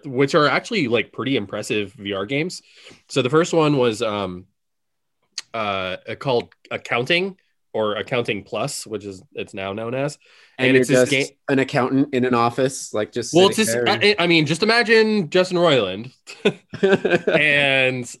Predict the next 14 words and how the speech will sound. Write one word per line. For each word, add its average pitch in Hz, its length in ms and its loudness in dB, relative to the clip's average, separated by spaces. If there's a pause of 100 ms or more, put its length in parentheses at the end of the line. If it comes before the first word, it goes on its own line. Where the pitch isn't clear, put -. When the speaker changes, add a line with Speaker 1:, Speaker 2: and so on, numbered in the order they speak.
Speaker 1:
uh, 127 340 0
it's 147 300 0
all 180 320 4
super, 208 640 -2
super 185 380 -4
absurd, 151 580 0
bizarre. 131 800 0 (640)
Uh, 117 440 0 (140)
i-, - 100 -6 (280)
it's, 165 340 -2
you 180 380 -2
literally 202 380 2
just, 160 180 -8
like, 127 220 -2